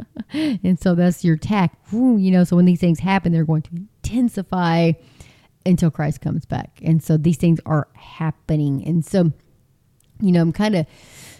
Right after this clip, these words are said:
you know, letting you know, uh, you know, his, his take on it and a little bit of my take too, because I don't want,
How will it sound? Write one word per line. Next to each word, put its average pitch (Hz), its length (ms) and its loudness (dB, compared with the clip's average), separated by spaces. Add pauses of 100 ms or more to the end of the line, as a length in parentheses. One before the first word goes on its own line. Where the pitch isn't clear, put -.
(160)
you 196 140 2
know, 175 120 4
letting 180 240 0
you 175 80 2
know, 175 440 2
uh, 147 480 2 (320)
you 175 200 -2
know, 170 100 2
his, 185 260 2
his 214 360 0
take 214 320 0
on 202 240 2
it 208 100 2
and 170 140 2
a - 20 2
little 190 180 2
bit 185 120 0
of 165 60 2
my 170 240 0
take 175 320 -2
too, 180 200 2
because 160 300 0
I 165 60 2
don't 165 200 0
want, 160 300 2